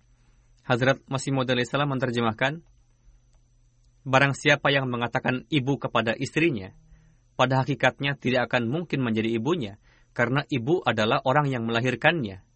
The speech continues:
Jadi, perkataan mereka tidaklah masuk akal dan sama sekali dusta. Tuhan Maha Pemaaf dan Maha Pengampun. Orang yang mengucapkan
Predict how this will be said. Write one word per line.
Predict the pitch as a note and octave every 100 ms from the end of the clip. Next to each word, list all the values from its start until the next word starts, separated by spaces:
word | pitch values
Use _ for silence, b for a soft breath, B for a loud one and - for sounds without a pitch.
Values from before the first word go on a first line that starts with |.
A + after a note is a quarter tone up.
| -
Jadi, | G2+ G#2+ A2 C#3+
perkataan | A#2 B2+ - A2+ A#2
mereka | A2 A2 G#2+ D#3+
tidaklah | D3+ C3+ B2+
masuk | B2 A2+ B2 F#3
akal | - G2 G2 A#2+
dan | A#2+ A#2
sama | B2+ B2+
sekali | - C#3+ A#2+
dusta. | E3+ - G2 - b b b b b
Tuhan | C3+ A#2+ D3
Maha | C#3+ C3 B2+
Pemaaf | B2+ C#3 C#3 -
dan | A#2+
Maha | G#2+ B2+ E3+
Pengampun. | D3+ A#2+ G#2 G2+ G2 G#2 B B
Orang | B B2+ D3+ D#3
yang | C#3+
mengucapkan | C#3 B2+ C#3 - B2+